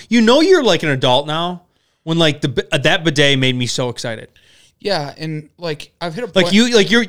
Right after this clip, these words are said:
Speaker 1: you got a fucking ice fishing rod,
Speaker 2: Mm-hmm.
Speaker 1: and you're like, "Hell yeah.
Speaker 2: Yeah.
Speaker 1: I can't wait to use this."
Speaker 2: Well, and, like, we're, we've hit that point in our lives where it's like, if I want something, I'll just buy it, which is
Speaker 1: I, and
Speaker 2: gre-,
Speaker 1: I'm not gonna
Speaker 2: wh-,
Speaker 1: lie.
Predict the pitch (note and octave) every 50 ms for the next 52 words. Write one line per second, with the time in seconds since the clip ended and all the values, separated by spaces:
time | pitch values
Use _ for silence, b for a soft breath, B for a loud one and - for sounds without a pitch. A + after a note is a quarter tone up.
0 | - - E3+ F3+ A3+ A#3 A3+ A3+ G#3 F#3+ - - G#3+ G3 - G3+ F3+ E3+ E3 F3+
1 | - - F#3 G3+ - - F#3+ F3 - - D#3 C#3 B2+ A#2 A2+ A2+ A#2+ - D3 D3
2 | D3+ D3 C3+ C3+ C3+ - - F3+ F#3+ A3 A3 G#3 F#3+ D#3+ C3+ - B B B B
3 | B B B B B B B B B - - - A3+ A#3+ A3+ G#3+ G3 F3+ D#3+ C3
4 | A2+ G#2 - B B B B - C#3+ C3 A2 - - - - - A3+ A3 G#3 F#3+
5 | F#3 F#3 F#3 F3+ E3 E3 E3+ D3+ B2+ C3 B2 A2+ - - - - C4 A3+ A3 A3+
6 | G#3+ - G#3+ G#3 - F3 F3+ D3+ F3+ G#3+ G#3 F3+ D3+ - - D#3 D3 - G#2 B2
7 | A#2+ A#2+ A#2+ A#2+ B2 B2 A#2+ A#2 - B2+ B2 B2 A#2+ - B2+ B2 A#2+ A#2 A2+ -
8 | - - _ _ _ _ _ _ _ _ - C3+ - C#3+ C#3 C3 B2+ B2+ C3+ D3+
9 | F3 F3 F3 - - D3+ C#3 C3+ - D#3 E3+ F3+ F3+ F3+ _ _ _ _ _ _
10 | _ _ _ _ _ _ _ B2+ B2+ B2+ C3 B2 - - - F#2+ E2+ E2+ E2 -
11 | C3+ - _ _ _ _ _ _ _ _ _ _ _ - - - - - C#3 -
12 | C#3 C3 - - C4+ C4+ C4+ C#4+ D4 B3+ A3+ F#3 - E3+ D3+ D3 C#3+ C#3 C#3 C#3
13 | D3